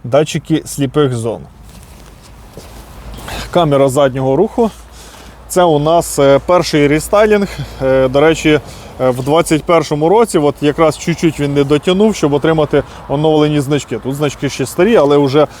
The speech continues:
рестайл, тобто у нас фонарі оновлені, е, вони вже тут червоні йдуть, і велика мультимедіа.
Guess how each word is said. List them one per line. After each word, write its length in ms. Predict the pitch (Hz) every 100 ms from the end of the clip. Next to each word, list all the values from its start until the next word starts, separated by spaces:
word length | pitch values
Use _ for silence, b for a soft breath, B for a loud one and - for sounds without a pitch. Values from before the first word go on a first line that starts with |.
| B B
рестайл, 520 | 131 151 - 202 170
тобто 360 | 143 131 139 139
у 20 |
нас 200 | 143 123
фонарі 400 | - 151 208 240
оновлені, 640 | 156 170 180 170 170 160 151 - -
е, 460 | 127 127 123 123 123
вони 200 | 131 135
вже 200 | 131 135
тут 180 | 127 120
червоні 400 | 156 147 139 131
йдуть, 300 | 120 131 - B B B B 127
і 180 | 170 220
велика 540 | 180 143 147 160 170
мультимедіа. 680 | 143 143 135 139 123 107 101